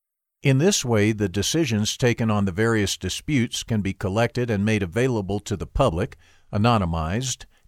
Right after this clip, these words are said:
as precedents. Furthermore, the citizen's contract may stipulate that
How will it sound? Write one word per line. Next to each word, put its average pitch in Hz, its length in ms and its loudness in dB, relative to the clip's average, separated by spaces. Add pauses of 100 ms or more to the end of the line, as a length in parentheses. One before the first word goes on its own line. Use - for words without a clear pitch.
as 113 300 0
precedents. - 1000 -4 (580)
Furthermore, 127 640 4
the 117 120 0
citizen's 175 600 0
contract 123 680 -2
may 113 160 0
stipulate 107 640 -2
that 104 180 -4